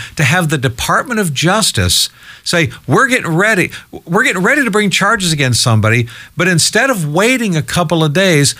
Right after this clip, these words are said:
so that this person could give us a bunch of ammunition to use against them, let's go ahead and get him to lawyer up now so that we can protect the Democrats from anything he's liable to say before Congress, since he's the number one donor of the Democrats in the world.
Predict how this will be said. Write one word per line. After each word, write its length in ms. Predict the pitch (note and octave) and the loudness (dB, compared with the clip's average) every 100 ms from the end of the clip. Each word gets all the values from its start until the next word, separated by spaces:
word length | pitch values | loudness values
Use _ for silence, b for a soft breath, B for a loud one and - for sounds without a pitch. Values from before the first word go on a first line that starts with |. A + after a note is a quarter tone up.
| B | B
so 200 | - E3+ | -2 0
that 180 | D3+ D3 | 0 0
this 160 | A3+ | -2
person 360 | - F#3 E3 D#3 | 0 -2 0 -2
could 200 | D#3 C#3+ | -2 -2
give 180 | F3+ F3+ | 0 0
us 100 | D3+ | 0
a 60 | |
bunch 240 | C3 E3 D3+ | 0 0 0
of 140 | C#3 | -2
ammunition 580 | D#3+ D#3+ D3+ E3+ - C3+ | 0 2 2 2 0 0
to 60 | A#2+ | 2
use 280 | C#3 D3+ | 2 2
against 440 | C3+ A#2 F3 F3+ - | 2 0 0 0 0
them, 260 | G#2+ G#2+ - B B A#2+ | 2 2 0 B B -4
let's 240 | F#3 G3 | -2 0
go 160 | G3 F3 | 0 2
ahead 420 | C3+ E3+ D#3+ D3 | 2 2 0 -2
and 240 | C3+ B2+ A2+ | -2 0 0
get 160 | D#3 | 2
him 180 | C#3+ C#3+ | 2 2
to 80 | B2 | 2
lawyer 540 | A#2 C3+ D#3+ C#3+ C3 | 2 2 2 2 2
up 200 | C#3+ - | 0 -2
now 720 | B2+ B2 D#3 F3+ A#2 G2 G2+ - B B | -2 0 2 2 2 2 0 -2 B B
so 220 | - D#3+ | -4 -2
that 80 | C#3+ | 0
we 120 | D3+ | 0
can 160 | D3+ B2 | 0 -2
protect 380 | B2 A#2 E3+ D#3 | -2 -2 -2 -2
the 60 | |
Democrats 600 | B2+ F3 F3+ - B2+ A#2 | -2 0 0 0 0 0
from 180 | A#2 C3 - | -2 -4 0
anything 400 | D3+ E3 D3 A#2+ | 0 0 2 2
he's 240 | D3+ C3 | 2 2
liable 260 | C3+ B2+ A#2+ | 2 2 0
to 80 | |
say 300 | A2+ D#3+ D3 | 0 2 2
before 340 | A#2 A2 C3 A2+ | 2 0 0 -2
Congress, 480 | - E3+ D#3 A2 - | -2 -2 0 0 0
since 260 | C3+ A#2+ | -2 -2
he's 220 | D#3+ E3 | 0 0
the 80 | A#2+ | 0
number 420 | A#2+ C3+ D#3 C#3+ | 0 0 0 -2
one 480 | A#2 A2 D3+ C#3 G#2 | -2 0 0 0 -2
donor 460 | F#2 D3+ F3 C#3+ A#2+ | 0 0 2 2 2
of 160 | G#2 | 0
the 60 | A2+ | 0
Democrats 720 | G2 D#3 E3+ B2 B2+ A#2 A#2 | 0 0 -2 -2 -2 0 -2
in 160 | A#2 A2+ | -2 0
the 100 | G#2+ | -2
world. 600 | G2+ D#3+ F3+ G#2+ G2 | 0 2 2 2 2